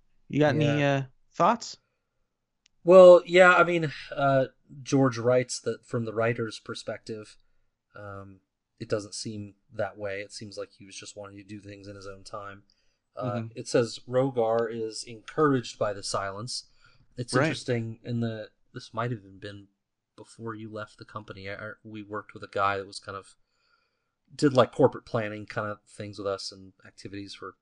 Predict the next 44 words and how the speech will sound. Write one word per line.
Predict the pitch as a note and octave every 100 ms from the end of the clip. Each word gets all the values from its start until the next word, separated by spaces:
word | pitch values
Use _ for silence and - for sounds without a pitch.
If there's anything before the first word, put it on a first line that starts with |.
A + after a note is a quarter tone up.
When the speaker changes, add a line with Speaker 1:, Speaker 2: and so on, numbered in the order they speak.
| _ A#2
Speaker 2:
improved | - G#2+ G2+
leadership | G2+ G2 F#2+ - G2
and | G2+
all | F#2+
that | F#2+ _ _ _
crap. | - - F#2+ F#2 - _ _ _ _ _ _ _ _ _ _ -
I | A#2
didn't | G2+ G#2
get | G2+
along | F#2+ F#2+
with | F#2
the |
guy | F2+ F#2
very | F#2 F#2+
well, | F#2 F#2+ F#2+ F#2+
but, | A2 - -
but | C3
I, | C#3 C#3
I | D#3
remembered | E3 F3 G3+ F3+
a, |
f-, | C#3
a | D3+
few | - G#3+
of |
his | F3+ D#3+
things | D#3 C3
really, | A2+ A2 G#2+ -
really | A2+ A2
hit | G2+ -
home | A#2
for | A2+ G#2+
me. | G2+
And | G2+
one | C3
of | D3+
the |
things | A2+ G#2+
he | G2+
said | - G#2
is, | G2 - - _ - - _ -
"When | A#2 C3+
there's | C3 A#2+ -
uncertainty, | B2 A#2 - C3 - F#3 A3 A#3+ A#3+